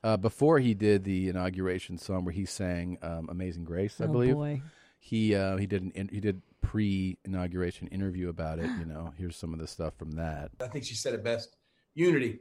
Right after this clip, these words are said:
Speaker 3: loving one another, man. That's, uh, it's kind of what you spent your time doing. And as a singer, that's what you get to sing about. So, uh, this is a great day, uh, in our household. Um, this is not a political statement.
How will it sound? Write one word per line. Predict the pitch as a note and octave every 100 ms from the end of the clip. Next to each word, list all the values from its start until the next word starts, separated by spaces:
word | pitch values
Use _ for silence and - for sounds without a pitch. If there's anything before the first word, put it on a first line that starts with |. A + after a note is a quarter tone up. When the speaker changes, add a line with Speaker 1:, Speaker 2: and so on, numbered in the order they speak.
| -
Speaker 3:
loving | C3 D3 C#3+
one | C3 A#2+
another, | A#2 A#2
man. | A2 A2
That's, | A2 A2+ -
uh, | A#2 A2+ A2
it's | G#2
kind | - A#2+
of |
what | A#2 A#2
you | A2+
spent | - A#2+ A2+
your | A#2+
time | B2 A2+
doing. | B2 A#2
And | A2+
as | A2
a | G#2
singer, | - D3 B2+ A#2+ - -
that's | A#2 A#2
what | G#2+
you | G#2
get | G#2+
to | -
sing | - G#2+
about. | G#2 G2+ G2+ - - - -
So, | - D3 C3 B2
uh, | B2 A#2+
this | B2
is | B2+
a | C3
great | B2+ C#3 C3+
day, | C3+ C3+ C3+ C3+ -
uh, | C3 B2+ A#2+ A2+ G#2+ _ _ _ _ -
in | B2+
our | A2+ C3 C#3
household. | A#2+ C#3 C#3 - C#3+ C#3+ C3+ - _ _ _ _ _ _ -
Um, | A#2+ A#2
this | A#2 A#2
is |
not | B2 B2
a |
political | A#2 C3+ C3 C3
statement. | C3 C#3+ C#3+ E3+